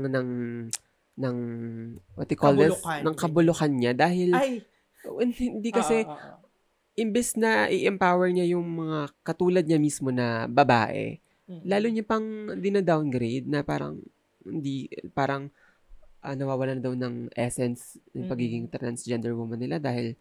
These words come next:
Speaker 1: sumasali sila sa pambabae and it's too much. Well,
Speaker 2: Hmm.
Speaker 1: girl, hindi ka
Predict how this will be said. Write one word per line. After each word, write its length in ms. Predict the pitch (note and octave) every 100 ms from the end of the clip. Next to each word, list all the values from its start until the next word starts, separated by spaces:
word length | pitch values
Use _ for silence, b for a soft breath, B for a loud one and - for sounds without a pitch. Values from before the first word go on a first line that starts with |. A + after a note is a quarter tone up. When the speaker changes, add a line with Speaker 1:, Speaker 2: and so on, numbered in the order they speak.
| b b b _
Speaker 1:
sumasali 480 | - B2+ B2+ A#2+
sila 240 | B2 B2+ A#2+
sa 80 | -
pambabae 480 | B2 A#2 A#2+ E3+ F3 B2+
and 100 | C3
it's 300 | B2 - -
too 160 | C3 A#2
much. 640 | C3 G3 G#3+ G#3 - - b b b
Well, 180 | A#3+ B3
Speaker 2:
Hmm. 120 | G3+
Speaker 1:
girl, 180 | A#3+ B3+
hindi 300 | A#3+ A#3+ A3+
ka 160 | A3